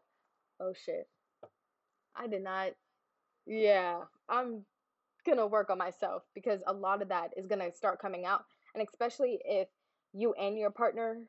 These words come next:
have a lot to, like, heal from and to just do the shadow work with, it's a lot.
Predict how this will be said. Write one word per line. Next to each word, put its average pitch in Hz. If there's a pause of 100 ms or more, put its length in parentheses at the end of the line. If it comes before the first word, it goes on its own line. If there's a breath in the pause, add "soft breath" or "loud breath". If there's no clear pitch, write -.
have 208
a 196
lot 180 (340)
to, 208
like, 180 (380)
heal 202
from 202
and 180 (100)
to 180 (800)
just - (640)
do 214
the 202
shadow 202
work 226
with, 269 (320)
it's 214
a 339
lot. 175